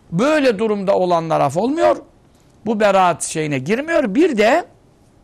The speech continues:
e, kin tutanlar Müslümanlara. Müslümanlara kin tutanların başına kim gelir? E, sahabeye kin tutanlar. Sahabeye kin tutanlar kimdir? Şiadır. İşte Haydarbaş gibiler. E, adam diyor, "Ali'ye karşı gelenler kafir oldu. Ebu Bekir'i seçenler kafir oldu."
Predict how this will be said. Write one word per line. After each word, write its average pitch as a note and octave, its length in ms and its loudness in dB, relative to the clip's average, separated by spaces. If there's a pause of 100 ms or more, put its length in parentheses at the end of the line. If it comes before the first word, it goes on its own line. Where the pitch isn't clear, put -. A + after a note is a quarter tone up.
(1300)
e, D#3+ 100 -12
kin C4 280 0
tutanlar F#3 460 -2
Müslümanlara. C3+ 600 -8 (160)
Müslümanlara A#3 560 -6
kin B3 160 -10
tutanların A3 480 -4
başına G#3 240 -4
kim C4 240 -8
gelir? G#3+ 380 -2 (600)
E, E3+ 140 0
sahabeye G3 480 0
kin G3+ 180 -6
tutanlar. D#3 440 -4
Sahabeye F#3 520 0
kin A3+ 160 -8
tutanlar A3 520 -2
kimdir? A#3 300 -6
Şiadır. F#3+ 640 -4 (480)
İşte F#3 140 -4
Haydarbaş G3 480 2
gibiler. E3 420 -2 (560)
E, F#3 60 -2
adam F#3+ 300 2
diyor, G3+ 120 2
"Ali'ye G3 240 2
karşı F#3 280 -2
gelenler F#3 480 -2
kafir F3 320 -2
oldu. E3+ 320 -2
Ebu F#3+ 220 -4
Bekir'i F#3 280 -4
seçenler F3 520 -4
kafir F3 340 0
oldu." D#3 200 -4